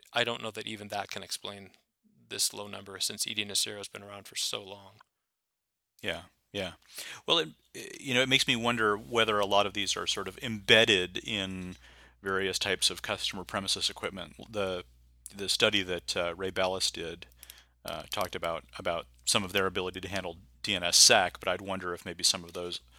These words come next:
Speaker 2: also weren't able to handle E D N S zero.
Speaker 1: That, I think, is a good guess, yeah. So that, uh, that's the highlights of the work that I did. Did you have anything else you wanted to say about, uh, your survey?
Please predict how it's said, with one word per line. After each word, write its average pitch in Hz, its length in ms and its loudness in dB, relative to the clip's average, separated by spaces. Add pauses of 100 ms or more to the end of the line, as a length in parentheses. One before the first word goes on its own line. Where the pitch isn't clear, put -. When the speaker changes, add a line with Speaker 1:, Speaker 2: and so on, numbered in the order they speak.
(120)
Speaker 2:
also 104 300 0
weren't 90 240 -8
able 85 280 -8
to 85 100 -12
handle 87 320 -8
E 87 40 -16
D 85 120 -10
N 80 80 -8
S 80 160 -2
zero. 90 340 -6 (460)
Speaker 1:
That, 113 160 2
I 107 80 -2
think, - 200 -8
is 110 100 -6
a 107 60 -14
good 107 220 -12
guess, 110 460 -6 (140)
yeah. 110 260 -16 (920)
So - 160 -2
that, 143 200 6 (160)
uh, 143 280 6 (440)
that's - 240 4
the 127 100 0
highlights 131 500 2
of 113 220 -6
the 117 120 -6
work 131 220 -8
that 117 120 -4
I 170 120 -6
did. 98 260 -8 (160)
Did 120 160 -4
you 139 80 0
have 139 80 -2
anything 131 320 -2
else 131 320 -2 (160)
you 117 140 -14
wanted 120 260 -8
to - 60 -2
say 117 220 -2
about, 107 300 -10 (140)
uh, 110 240 -8 (180)
your 123 140 -12
survey? 143 400 -8